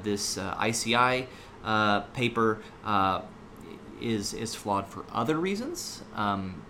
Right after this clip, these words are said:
part of it being that it's, it's retrospective, that they're making up their assessments and not using standard assessments. And anytime you, if you've done retrospective chart review, you know that you encounter things, you're like, "Well, what did we do here? We didn't think that,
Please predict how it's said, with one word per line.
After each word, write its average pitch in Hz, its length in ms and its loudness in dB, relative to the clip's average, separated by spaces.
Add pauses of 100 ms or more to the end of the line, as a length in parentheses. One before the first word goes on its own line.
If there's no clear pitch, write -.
part 110 180 2
of 110 80 2
it 104 140 -4
being 104 260 0
that 98 140 -4
it's, - 320 -8
it's - 180 -14
retrospective, 165 720 0
that 113 160 -6
they're 92 180 -6
making 98 320 -6
up 95 140 -4 (320)
their 101 160 2
assessments 120 560 0
and 104 100 -2
not 95 200 -4
using 98 240 -6
standard 131 260 0
assessments. 113 540 0
And 101 260 -2
anytime 175 460 4
you, 143 260 8
if 117 160 -2
you've 170 240 -2
done 143 240 4
retrospective 107 720 -2
chart 95 160 -2
review, - 240 -8
you 120 160 2
know 131 200 6
that 120 160 2
you 123 200 2
encounter 117 480 2
things, 101 320 -2
you're 104 100 0
like, 104 80 -2
"Well, 127 80 2
what 196 120 6
did 339 100 0
we 302 80 6
do 262 160 2
here? 208 200 6
We 131 120 2
didn't 202 180 0
think 196 300 -2
that, 107 200 -2